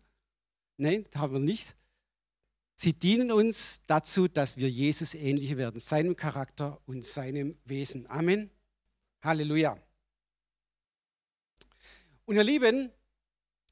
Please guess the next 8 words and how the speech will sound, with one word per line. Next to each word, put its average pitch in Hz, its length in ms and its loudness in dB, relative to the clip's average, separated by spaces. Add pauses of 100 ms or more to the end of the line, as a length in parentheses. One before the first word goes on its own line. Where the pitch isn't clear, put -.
(160)
wie 147 100 -10
viele 202 300 2
Bibelkenner 190 600 -4
wissen 208 240 -4
das, 156 300 -6
Josefs 214 720 -4
Leben 180 540 -2 (2000)
spiegelt 262 840 -2